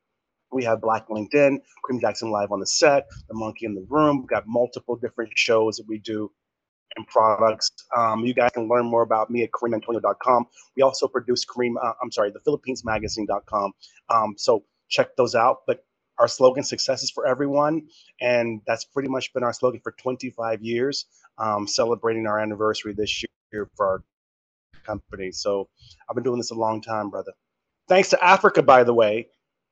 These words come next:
You know, nineteen eighty, eighty-six, going to school in Africa changed my life.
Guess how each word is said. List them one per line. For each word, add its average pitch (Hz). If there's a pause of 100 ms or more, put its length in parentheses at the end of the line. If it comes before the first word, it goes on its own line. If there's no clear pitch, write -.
(140)
You 143
know, 139
nineteen 143
eighty, 147
eighty-six, 143
going 139
to 131
school 143
in 135
Africa 131
changed 131
my 117
life. 113